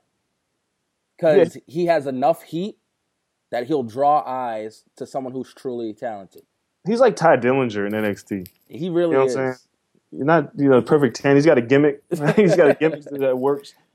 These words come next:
Speaker 2: and people come to see him. But you kind of, at this point, you're like, "Well, if he wins, we'll be surprised, but we expect him to lose."
Speaker 1: Yeah, you go into every big fight expecting him to lose.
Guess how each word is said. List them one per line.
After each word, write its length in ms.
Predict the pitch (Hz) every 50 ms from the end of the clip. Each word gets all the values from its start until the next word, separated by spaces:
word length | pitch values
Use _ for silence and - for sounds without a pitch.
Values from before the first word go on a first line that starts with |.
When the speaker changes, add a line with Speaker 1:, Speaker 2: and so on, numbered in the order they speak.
| _ _ -
Speaker 2:
and 240 | 131 127 123 117 110 -
people 300 | 165 156 143 139 135 135
come 220 | - - 156 156
to 60 | 147 127
see 220 | - - 160 160
him. 280 | 156 151 147 147 143 131
But 280 | 127 127 120 - 143
you 160 | 147 147 143
kind 200 | 139 - 175 156 139
of, 200 | 123 120 - -
at 140 | 135 131 127
this 140 | 151 139 -
point, 180 | - 143 127 123
you're 100 | 120 120
like, 160 | 120 117 110
"Well, 160 | 113 120 123 123
if 100 | 120 -
he 80 | 123 117
wins, 460 | 120 131 131 123 117 113 107 - -
we'll 200 | 107 110 113 110
be 100 | 113 113
surprised, 480 | 107 - - - 107 104 101 98 92
but 60 | 101 101
we 100 | 104 101
expect 320 | 98 - 101 95 92 -
him 60 | 95
to 60 | 90
lose." 260 | 78 78 71 - - _ _ _ _ _ _ -
Speaker 1:
Yeah, 220 | 135 139 127 92 - _ _ -
you 100 | 117 127
go 240 | 147 180 185 180
into 240 | 180 160 147 170 - 131
every 160 | 139 135 113
big 180 | 104 117 110 -
fight 200 | - 104 95 87
expecting 400 | 87 _ - 110 101 90 95 92
him 60 | 90
to 60 | 85
lose. 200 | 85 85 85 85